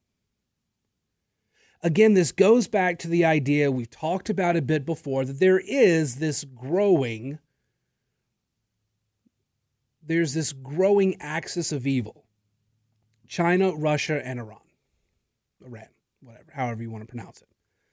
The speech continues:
Those three nations want nothing more than to destabilize the West, and in particular, destabilize the U S.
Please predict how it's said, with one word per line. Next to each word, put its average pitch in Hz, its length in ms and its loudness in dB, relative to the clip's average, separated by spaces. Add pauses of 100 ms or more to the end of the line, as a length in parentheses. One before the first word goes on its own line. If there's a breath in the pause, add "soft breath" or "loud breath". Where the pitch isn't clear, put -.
(2000)
Those 175 440 0
three 220 260 -4
nations 131 640 -4
want 131 240 -2
nothing 160 560 -2
more 135 300 0
than 127 140 -6
to - 120 -14
destabilize 165 1000 0
the 147 80 -4
West, 127 400 -6
and 175 120 -2
in 254 160 2
particular, 165 560 -2
destabilize 139 1000 -4
the 127 120 -6
U 117 340 -4
S. - 540 -10